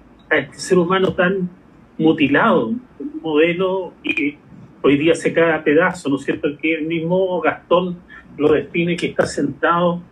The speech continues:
en la tecnología y en la economía. Este, para que este ser humano sea un gran productor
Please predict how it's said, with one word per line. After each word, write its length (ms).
en 140
la 120
tecnología 800
y 80
en 80
la 80
economía. 640
Este, 720
para 240
que 140
este 160
ser 220
humano 420
sea 240
un 140
gran 320
productor 640